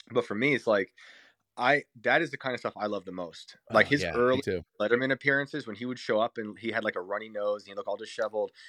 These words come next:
Speaker 1: and then he walks into the audience asking for money. Letterman
Speaker 2: Oh, it's
Speaker 1: knows the
Speaker 2: brilliant.
Speaker 1: deal, but the audience is like,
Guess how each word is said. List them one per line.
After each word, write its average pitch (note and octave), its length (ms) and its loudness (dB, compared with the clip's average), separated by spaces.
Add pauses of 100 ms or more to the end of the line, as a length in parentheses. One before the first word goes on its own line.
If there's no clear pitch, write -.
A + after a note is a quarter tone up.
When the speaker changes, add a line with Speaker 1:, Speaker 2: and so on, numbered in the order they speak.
(180)
Speaker 1:
and A#2 60 0
then A#2+ 80 0
he A#2+ 80 -6
walks G#2+ 420 -4
into C3+ 160 -12
the A2 80 2
audience G#2 480 0
asking G#2+ 300 -2
for G#2 100 -4
money. G2 360 -2 (480)
Letterman F3+ 420 6
Speaker 2:
Oh, A2 40 4
it's G#2 100 2
Speaker 1:
knows G#2 100 -4
the A#2+ 80 2
Speaker 2:
brilliant. G#2 140 0
Speaker 1:
deal, G2 200 -4 (720)
but B2 160 6 (160)
the C3+ 80 0
audience E3+ 340 2
is A#2+ 120 -6
like, A#2 200 2